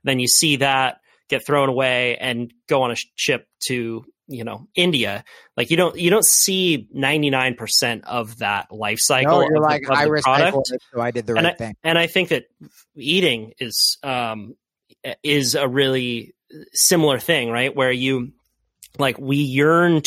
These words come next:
Speaker 1: to, to, um, have that more close connection with what, with what we're doing, right? So,
Speaker 2: Mm.
Speaker 1: but, but I think that,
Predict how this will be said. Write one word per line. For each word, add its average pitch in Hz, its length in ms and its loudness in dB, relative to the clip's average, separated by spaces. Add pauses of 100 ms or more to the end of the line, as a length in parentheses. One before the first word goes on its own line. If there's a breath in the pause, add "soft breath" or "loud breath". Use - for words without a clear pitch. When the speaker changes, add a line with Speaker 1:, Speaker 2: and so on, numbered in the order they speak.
Speaker 1:
to, 131 440 -2 (760 loud breath)
to, 127 440 -2 (420)
um, 117 520 -2 (840)
have 165 420 -2
that 135 200 0
more 135 320 2
close - 340 -2
connection 117 540 -6 (220)
with 127 580 -4 (140)
what, 135 320 0 (180)
with 143 200 0
what 139 140 2
we're 104 100 -12
doing, 101 380 -10 (100)
right? 120 240 -6
So, 135 320 0
Speaker 2:
Mm. 127 120 -20
Speaker 1:
but, 143 320 -2
but 147 120 2
I 147 60 0
think - 440 -2
that, 147 300 0